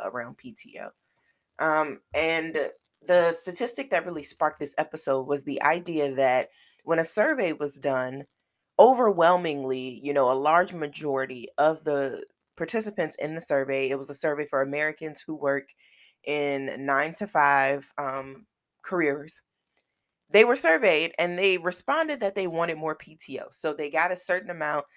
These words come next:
but they felt like they wanted more hours of P T O, more days of P T O.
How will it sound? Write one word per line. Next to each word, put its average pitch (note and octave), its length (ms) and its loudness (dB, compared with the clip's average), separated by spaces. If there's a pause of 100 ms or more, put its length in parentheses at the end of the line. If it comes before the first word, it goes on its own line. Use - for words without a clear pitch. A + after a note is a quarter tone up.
(160)
but D#3 120 -4
they D#3+ 100 2
felt E3 240 0
like D#3+ 180 -4
they D#3+ 120 -8
wanted C#3+ 320 -6
more C#3 400 -2
hours C3 340 -6
of C3+ 140 -16
P C#3 160 -16
T C3+ 240 -8
O, A#2+ 100 -8
more C3+ 220 -8
days C3+ 340 -4
of - 140 -12
P A#2+ 140 -18
T - 220 -12
O. - 160 -10